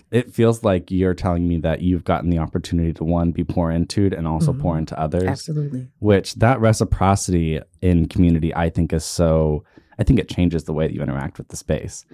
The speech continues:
Speaker 1: 'cause you're not just taking or you're not just giving.
Speaker 2: Yes.
Speaker 1: And that can be where the difference is.
Speaker 2: It's
Speaker 1: I
Speaker 2: a beautiful dance of both.
Speaker 1: Yes.
Speaker 2: Yeah.
Speaker 1: <laughs> And sometimes I, I feel like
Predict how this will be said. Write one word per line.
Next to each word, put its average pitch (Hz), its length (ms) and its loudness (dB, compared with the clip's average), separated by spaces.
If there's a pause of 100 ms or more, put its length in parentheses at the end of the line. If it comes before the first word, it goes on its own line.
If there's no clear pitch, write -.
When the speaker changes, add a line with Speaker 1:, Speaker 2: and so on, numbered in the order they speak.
(220)
Speaker 1:
'cause 110 140 2
you're 123 100 8
not 110 160 4
just 90 180 -2
taking 85 380 -2
or 78 60 -2
you're 78 120 -4
not 80 160 -4
just 80 180 -10
giving. - 400 -10
Speaker 2:
Yes. 143 640 -4
Speaker 1:
And 92 400 0
that 98 360 -2
can 92 160 0
be 87 280 0
where 78 340 0
the 76 140 -6
difference - 580 -8 (160)
is. - 480 -16 (120)
Speaker 2:
It's 165 160 0
Speaker 1:
I - 20 0
Speaker 2:
a - 20 0
beautiful 151 360 0
dance 143 280 -2
of 135 120 -6
both. - 360 -8
Speaker 1:
Yes. 101 560 4
Speaker 2:
Yeah. - 760 2 (200)
Speaker 1:
<laughs> - 220 -12
And 127 160 2
sometimes 127 680 0
I, 98 300 -4
I 117 140 2
feel 123 220 -2
like 95 280 0